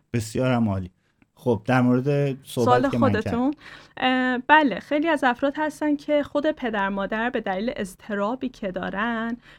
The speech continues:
Speaker 2: بچه‌هاشون رو معمولاً وابسته بار میارن، بزرگ می‌کنن. یعنی این افراد شخصیت دیپندنت دارن و نمی‌تونن به صورت مستقل تصمیم بگیرن. در بزرگسالی یه سریاشون هستن که متوجه این مشکل می‌شن.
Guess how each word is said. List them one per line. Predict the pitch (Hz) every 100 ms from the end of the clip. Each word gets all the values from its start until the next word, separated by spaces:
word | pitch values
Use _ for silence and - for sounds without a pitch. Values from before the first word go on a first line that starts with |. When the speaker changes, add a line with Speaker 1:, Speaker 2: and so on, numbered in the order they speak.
| _
Speaker 2:
بچه‌هاشون | 214 208 226 247 - 294
رو |
معمولاً | 285 247 196 196 190 233 240
وابسته | 208 202 185 196 - - - 240 202 -
بار | - 185
میارن، | 180 180 175 180 - 185 180
بزرگ | 190 180 190 180 175 202
می‌کنن. | 180 - - - -
یعنی | -
این | 190 226
افراد | 208 - 214
شخصیت | - 208 - - 202 202 208
دیپندنت | 240 208 - 202 202 220 220 214 -
دارن | - 87 - 233 - - - -
و | 196 202
نمی‌تونن | 202 226 254 247 - 185
به | 185
صورت | 185 185 185
مستقل | 185 185 196 - 175 175 - 185
تصمیم | - 190 - - -
بگیرن. | - - - -
در | 226 262
بزرگسالی | 277 302 277 285 277 - - 254 247
یه | 247 240 277
سریاشون | 285 302 285 285 - 277
هستن | 277 269 285 277
که |
متوجه | 277 220 - 196 185 180 240
این | 254 233
مشکل | 202 185 - 226
می‌شن. | 233 233 233 - - -